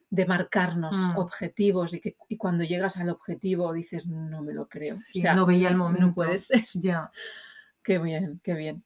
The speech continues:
Speaker 1: Bueno, y entonces, esto también para, para mí y en este espacio es muy importante, ¿no? Que
Speaker 2: Mm.
Speaker 1: nos puedas contar, eh,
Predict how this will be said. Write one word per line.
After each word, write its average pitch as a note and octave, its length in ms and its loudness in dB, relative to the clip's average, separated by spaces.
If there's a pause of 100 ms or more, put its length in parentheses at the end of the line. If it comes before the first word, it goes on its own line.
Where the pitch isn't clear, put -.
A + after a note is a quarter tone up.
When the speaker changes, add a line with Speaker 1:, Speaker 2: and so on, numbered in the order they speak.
(120)
Speaker 1:
Bueno, F3+ 300 2
y F#3 120 2
entonces, E3+ 920 -2 (200)
esto F#3 260 -2
también E3+ 680 -2
para, E3 640 -2
para E3 200 -2
mí F3+ 540 4
y E3+ 120 0
en E3+ 100 2
este F#3 200 -2
espacio F#3+ 420 2
es E3+ 80 -2
muy F3 160 4
importante, F3 680 0
¿no? E3 240 -8 (160)
Que G3 140 4
Speaker 2:
Mm. E3 40 2
Speaker 1:
nos F3 140 -2
puedas F3+ 320 0
contar, D#3+ 560 -2 (720)
eh, D#3+ 680 2